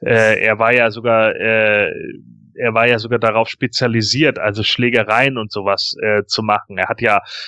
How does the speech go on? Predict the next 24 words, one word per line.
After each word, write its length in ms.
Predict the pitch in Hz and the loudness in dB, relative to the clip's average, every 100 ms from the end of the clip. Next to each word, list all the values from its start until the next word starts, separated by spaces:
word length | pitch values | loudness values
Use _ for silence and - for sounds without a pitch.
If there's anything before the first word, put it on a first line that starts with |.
| - - | -10 0
äh, 440 | 117 110 107 104 | 4 4 4 2
äh, 220 | 98 107 107 | 2 0 0
Ricardo 520 | 104 - 117 117 110 | -4 -2 0 0 -2
hat 100 | 113 | -2
ja 120 | - 104 | -4 -2
auch 160 | 110 | -4
schon 520 | - 123 113 110 107 95 92 78 90 120 | -2 -2 -2 -2 -4 -6 -12 -16 -12 -10
vor 300 | - 120 135 | -4 0 2
den 220 | 131 120 | 0 -2
beiden 440 | 110 101 110 113 110 | 0 2 2 0 -2
dann 220 | 107 104 | -2 -2
irgendwelche 640 | 87 113 113 110 110 113 | -4 -4 -2 -4 -4 -4
Western 560 | 104 110 - - 107 110 | -2 0 0 0 -2 -2
gemacht 460 | 110 104 104 - 117 | -2 0 -2 -2 -6
und 140 | 107 | -4
hast 180 | 107 - | -4 -4
du 60 | 110 | -4
nicht 160 | - | -6
gesehen. 400 | 117 101 104 101 | -4 -2 -2 0
Er 80 | 90 | -2
ist 120 | - | 0
ja 100 | 113 | -2
immer 380 | - 131 151 120 | 0 2 2 2
irgendwie 720 | 92 123 120 107 110 113 | 2 0 0 -2 2 2